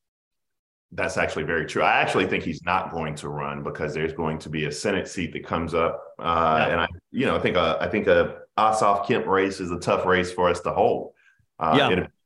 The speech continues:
Speaker 1: it'll be interesting to see. Handicap the twenty twenty-four Republican field for me, particularly my good friend who I do believe is running for president, Tim Scott.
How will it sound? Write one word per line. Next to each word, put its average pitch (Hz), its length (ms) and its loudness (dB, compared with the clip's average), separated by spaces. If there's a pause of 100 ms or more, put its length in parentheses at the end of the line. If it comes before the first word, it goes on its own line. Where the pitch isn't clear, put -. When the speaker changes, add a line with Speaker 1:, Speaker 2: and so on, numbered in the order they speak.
(160)
Speaker 1:
it'll 87 240 -4
be 85 120 0
interesting 82 340 -6
to 76 80 -6
see. 85 320 -4 (400)
Handicap 185 420 2
the 143 60 2
twenty 143 240 2
twenty-four 127 400 2
Republican 107 420 0
field 113 380 2
for 101 120 4
me, 98 120 0
particularly 175 580 4
my 139 260 2
good 160 200 2
friend 151 320 2
who 123 80 4
I 107 100 4
do 123 120 0
believe 110 240 0
is 92 80 -6
running 101 200 -2
for 90 80 -10
president, 92 440 2
Tim 90 180 -2
Scott. 80 320 0